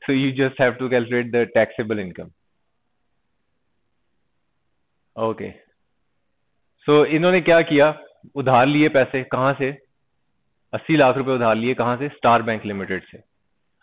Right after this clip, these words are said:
और उन पैसों से क्या किया इसने? Acquired a plot of land in Hub Industrial Zone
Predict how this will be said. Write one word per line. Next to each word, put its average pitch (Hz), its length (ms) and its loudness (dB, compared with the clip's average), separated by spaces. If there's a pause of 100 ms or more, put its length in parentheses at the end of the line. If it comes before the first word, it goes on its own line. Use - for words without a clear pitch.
(160)
और 135 180 4
उन 147 100 -4
पैसों 151 300 2
से 170 100 0
क्या 147 200 4
किया 139 220 0
इसने? 127 300 -8 (280)
Acquired 131 400 2
a 143 160 2 (680)
plot 131 180 4
of 135 200 0
land 127 300 0 (160)
in 120 280 -6
Hub 120 180 2
Industrial 117 540 -4
Zone 113 240 -2